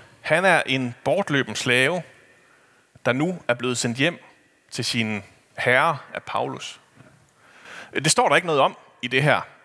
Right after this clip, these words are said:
Øh, der er det bare som om, at han bare er vendt hjem, og at det er bare så hyggeligt og dejligt. Men vi har et andet brev, brevet til Filemon, til slaveherren, slaveejeren, som Onesimos har haft med til ham.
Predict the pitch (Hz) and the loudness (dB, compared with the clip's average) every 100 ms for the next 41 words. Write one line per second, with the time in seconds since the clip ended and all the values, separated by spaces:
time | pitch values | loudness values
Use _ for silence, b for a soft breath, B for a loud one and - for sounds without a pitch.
0 | _ 120 117 110 107 104 104 104 170 185 | _ 2 4 4 4 4 4 2 4 6
1 | 156 120 110 131 165 139 147 - - 143 | 6 4 2 2 2 0 0 0 0 0
2 | 147 139 151 113 113 147 147 107 98 101 | 2 2 2 0 0 -2 0 0 4 2
3 | - 135 135 123 131 135 151 - 98 - | 2 -2 0 0 0 -2 -2 -4 -6 -2
4 | 95 135 156 - B B B B B - | 2 2 0 -8 B B B B B 0
5 | 151 151 - - _ 147 147 196 151 202 | 0 0 -8 -20 _ -4 0 2 2 -2
6 | 233 131 127 - - _ _ - 160 160 | 0 0 0 -8 -20 _ _ 0 2 2
7 | 139 - 185 107 101 92 - _ _ _ | -4 -6 -4 -4 -4 -8 -16 _ _ _
8 | - 120 107 107 - 131 180 170 123 123 | -2 2 2 0 0 0 2 2 2 2
9 | 127 123 - 120 170 135 120 123 123 123 | 0 -4 -4 0 2 2 2 2 -2 -4
10 | 156 175 127 113 - 110 120 - 160 208 | -2 -2 -2 -2 -2 -4 -4 -2 -4 -2
11 | 131 147 107 | -2 -2 -6